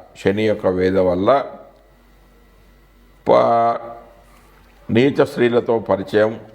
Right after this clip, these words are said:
కలహము, స్థానచలనం లాంటివి జరిగే అవకాశం అనేది ఉంది. ఇక కర్కాటక రాశి వారికి శుక్రుడు ఇచ్చే ఫలితాన్ని గమనిస్తే,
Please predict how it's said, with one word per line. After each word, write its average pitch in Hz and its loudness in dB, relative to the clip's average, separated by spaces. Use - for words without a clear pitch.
కలహము, 101 0
స్థానచలనం 101 -2
లాంటివి 95 -4
జరిగే 95 0
అవకాశం 98 -2
అనేది 90 -4
ఉంది. 85 -4
ఇక - -6
కర్కాటక 110 0
రాశి 104 -2
వారికి 98 -2
శుక్రుడు 123 2
ఇచ్చే 107 -2
ఫలితాన్ని 92 -2
గమనిస్తే, 90 -2